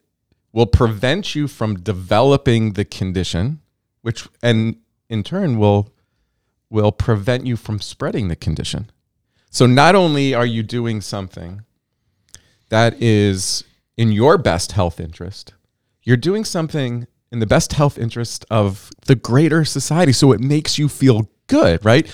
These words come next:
You're doing the quote unquote right thing. But people don't understand that we've attempted to develop vaccines throughout the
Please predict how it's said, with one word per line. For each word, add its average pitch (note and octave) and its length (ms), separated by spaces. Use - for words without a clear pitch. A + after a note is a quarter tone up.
You're C3+ 140
doing D3 420
the A#2+ 80
quote D3 420
unquote B2+ 600
right G#2 320
thing. G#2 400
But C3 160
people F#3 220
don't G#3+ 140
understand G#2 840
that F#2 380
we've A#2 180
attempted C3+ 640
to F#2+ 480
develop G2 640
vaccines F#2 920
throughout B2 560
the F#2+ 260